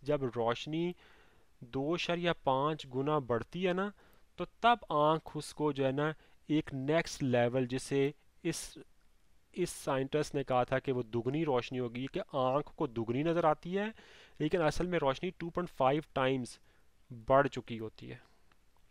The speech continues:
इसी तरह जब ये तीन की बारी आई ना, ये तीन की, तो रोशनी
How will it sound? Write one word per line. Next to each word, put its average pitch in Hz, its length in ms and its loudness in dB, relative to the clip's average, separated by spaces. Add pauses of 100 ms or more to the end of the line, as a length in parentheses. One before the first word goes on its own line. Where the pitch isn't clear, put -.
(720)
इसी 180 260 -2
तरह 175 380 2 (340)
जब 156 180 2
ये 165 120 0
तीन 165 440 0
की 185 140 -6
बारी 156 340 2
आई 151 220 4
ना, 208 200 -4 (260)
ये 147 80 -2
तीन 147 360 -4
की, 180 280 -4 (460)
तो 160 80 0
रोशनी 175 680 -2